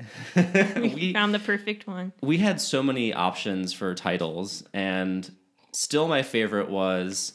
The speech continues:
Speaker 1: Extremely Soft and Incredibly Cozy.
Speaker 2: I like that too,
Speaker 1: But,
Speaker 2: but
Speaker 1: yeah.
Speaker 2: it's a little long.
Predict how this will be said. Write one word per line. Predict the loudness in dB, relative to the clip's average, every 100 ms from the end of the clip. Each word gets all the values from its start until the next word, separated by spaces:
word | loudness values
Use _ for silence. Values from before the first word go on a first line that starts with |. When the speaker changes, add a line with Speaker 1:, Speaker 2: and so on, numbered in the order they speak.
| _
Speaker 1:
Extremely | -6 -4 -2 0 -2
Soft | -2 -4 -4 -6
and | -8
Incredibly | -6 -6 -6 -6
Cozy. | -6 -6 -4 -6 -10 -10
Speaker 2:
I | -6
like | -6 -6
that | -8 -10 -10
too, | -8 -2
Speaker 1:
But, | 0 -2 -4
Speaker 2:
but | -4 -2
Speaker 1:
yeah. | -2 -2 -6 -8
Speaker 2:
it's | -2
a |
little | 0 0
long. | -4 -8 -12